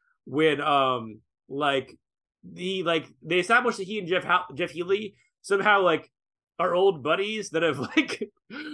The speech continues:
somehow have had, like, some sort of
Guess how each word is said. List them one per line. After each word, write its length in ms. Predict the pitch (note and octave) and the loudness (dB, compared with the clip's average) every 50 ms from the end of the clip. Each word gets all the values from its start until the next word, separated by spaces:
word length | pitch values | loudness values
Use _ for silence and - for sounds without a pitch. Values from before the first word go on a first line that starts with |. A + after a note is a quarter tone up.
| C4 - | -12 -4
somehow 720 | - G3 G#3+ A3+ A#3+ A3+ B3+ B3 A#3 A#3 A3 G3+ F#3 D#3+ - _ _ _ _ - | 0 2 2 4 6 6 6 8 8 6 4 2 -2 -4 -8 _ _ _ _ 0
have 280 | - G3+ G3+ F3 D3+ A#2 | 2 2 2 2 2 2
had, 340 | - G3+ G#3 G#3 G#3 F3 D3+ | 4 6 6 4 4 0 0
like, 360 | D3 F3+ F3+ F3 E3+ C#3 - - - _ _ _ _ _ _ _ _ _ _ _ _ _ _ _ _ _ _ _ - | 0 0 2 2 0 -2 -8 -14 -20 _ _ _ _ _ _ _ _ _ _ _ _ _ _ _ _ _ _ _ -16
some 240 | - - A#3 A#3 G3 | -8 -4 -4 -4 -2
sort 220 | D#3 G#3+ A3 G#3 | 0 2 2 4
of 200 | G3 F3+ D#3+ C3 | 2 2 0 -4